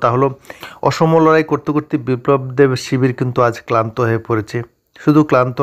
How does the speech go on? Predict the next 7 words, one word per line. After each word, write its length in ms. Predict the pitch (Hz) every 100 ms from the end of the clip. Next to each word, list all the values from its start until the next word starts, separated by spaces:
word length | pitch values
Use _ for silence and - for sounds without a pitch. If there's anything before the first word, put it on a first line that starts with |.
| 143
নয়, 140 | 143 - 135
আজ 100 | 123 -
তাদের 220 | 131 131 -
সামনে 220 | 127 135 - - - -
আরও 140 | 139 147 143
একটি 180 | - 139 139 _ _ _ - -
সমূহ 280 | 147 143